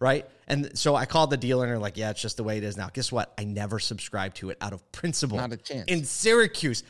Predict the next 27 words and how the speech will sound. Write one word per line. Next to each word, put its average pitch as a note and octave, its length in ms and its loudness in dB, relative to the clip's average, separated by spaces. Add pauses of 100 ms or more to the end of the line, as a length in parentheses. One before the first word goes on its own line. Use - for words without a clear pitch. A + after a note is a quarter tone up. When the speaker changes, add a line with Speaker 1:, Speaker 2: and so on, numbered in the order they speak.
Speaker 1:
And D3+ 100 -2
guess G3 200 2
what? - 400 0
I'm D#3 120 4
about F3+ 260 4
to F#3 60 -2
get F3+ 120 4
out F3+ 160 6
of D#3+ 80 2
my E3+ 100 4
fourth F#3 300 0
Kia, G3+ 180 2
and C#3 100 -2
my C3+ 120 0
next D3+ 220 -2
car E3 260 0
is G#2+ 160 -8
not G#2 320 -4 (540)
a G2 80 -12 (100)
Kia. F2 240 -8
Speaker 2:
Gonzo. G#2 460 2 (220)
Speaker 1:
Not E3+ 240 6
Speaker 2:
You C3+ 100 8
Speaker 1:
a - 20 4
Speaker 2:
know - 80 4
what? C3+ 80 6
Speaker 1:
Kia. D3 140 4